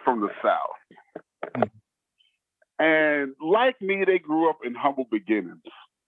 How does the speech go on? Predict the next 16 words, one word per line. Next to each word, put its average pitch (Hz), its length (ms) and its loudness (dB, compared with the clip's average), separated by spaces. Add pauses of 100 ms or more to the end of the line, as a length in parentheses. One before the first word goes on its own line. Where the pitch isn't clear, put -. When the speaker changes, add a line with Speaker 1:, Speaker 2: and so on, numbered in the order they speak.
Speaker 1:
right? 110 340 0 (520)
Speaker 2:
Yeah. 110 160 -6 (840)
Speaker 1:
Now, 160 580 4 (600)
I 262 200 6
grew 247 260 2
up 220 140 0
in 180 80 -4
humble 190 240 2
beginnings, 160 720 0
but - 200 2
through 170 120 -2
the 160 140 -6
process, 170 680 0 (1200)
I 220 280 4
had 202 320 4
begun 151 420 2